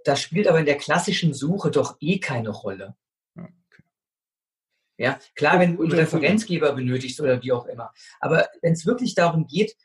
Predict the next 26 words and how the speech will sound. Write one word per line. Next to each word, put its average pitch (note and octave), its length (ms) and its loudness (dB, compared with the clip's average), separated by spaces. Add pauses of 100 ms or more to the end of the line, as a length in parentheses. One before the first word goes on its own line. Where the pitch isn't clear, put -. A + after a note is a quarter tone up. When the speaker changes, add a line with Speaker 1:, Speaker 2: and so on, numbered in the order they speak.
(200)
Speaker 1:
A, F3+ 320 2 (160)
gefunden F#3+ 480 -6
zu C#3+ 240 -8
werden D#3+ 460 0 (220)
und D#3 300 -2 (100)
Xing G#3 520 0
aus D3+ 220 0
meiner D#3+ 400 2
Sicht - 440 -8 (280)
sollte D3 380 0
eh F3+ 440 -2
wesentlich E3+ 1160 0
proaktiver D3 1160 0
genutzt A#2 560 -8
werden. - 460 -6 (960)
Also E3+ 280 4
ein D#3 80 -6
gescheites D#3+ 440 0
Profil, B2 480 -6
ja, G#3+ 280 2 (260)
ein - 80 -6
gescheiter - 400 2
Auftritt, - 480 0
ja, D#3+ 300 0 (220)
vernünftige E3+ 600 0
Informationen, D3+ 1300 0